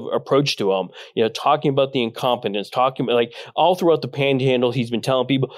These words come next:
"He's neglecting you. He's not paying attention to y'all." You know, it's like, you know, all of that, it, you know, feeds into this. Like, what do you have to do to break through? 'Cause this is an impossibly difficult climb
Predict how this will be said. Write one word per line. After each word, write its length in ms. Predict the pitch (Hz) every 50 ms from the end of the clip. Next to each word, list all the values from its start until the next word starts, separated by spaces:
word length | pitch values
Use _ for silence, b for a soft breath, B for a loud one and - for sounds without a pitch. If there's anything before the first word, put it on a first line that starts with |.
| B B
"He's 220 | B 151 135 113
neglecting 600 | 117 110 104 101 - 135 143 147 143 - 151 135
you. 180 | 139 139 139 139
He's 180 | 131 123 104
not 200 | 107 107 95 -
paying 200 | - 120 110 98
attention 440 | 95 90 - 135 135 127 127 139 123 113
to 120 | - 135
y'all." 480 | 123 120 120 123 123 120 120 123 120 B B B B
You 120 | B 117 113
know, 140 | 117 113
it's 120 | 113 107 -
like, 160 | 117 113 117
you 120 | 127 127
know, 100 | 135 123 113 - - -
all 300 | - - 160 190 202 190
of 80 | 147 139
that, 200 | 131 123 117 107
it, 140 | 123 123 -
you 80 | 135
know, 120 | 131 117 110 - -
feeds 300 | - 160 165 170 151 139
into 300 | 156 147 143 135 139 127
this. 200 | 117 120 110 101 -
Like, 160 | 120 - B B B B
what 160 | - 131 160 175
do 60 | 202
you 120 | 208 202 165
have 240 | 160 175 160 151 -
to 100 | 135 123
do 420 | 120 - 131 135 139 131 120 113
to 140 | - - 113
break 380 | 147 139 147 - 123 117 - -
through? 240 | - 127 123 104 95
'Cause 240 | - 123 113 107 117
this 160 | 147 156 - - -
is 140 | 143 123 120
an 80 | 113
impossibly 720 | 107 101 95 - - - 139 131 135 131 - 135 127 131 123
difficult 560 | 117 - 120 110 - - - - 101 - -
climb 460 | - - 104 92 82 65 - - -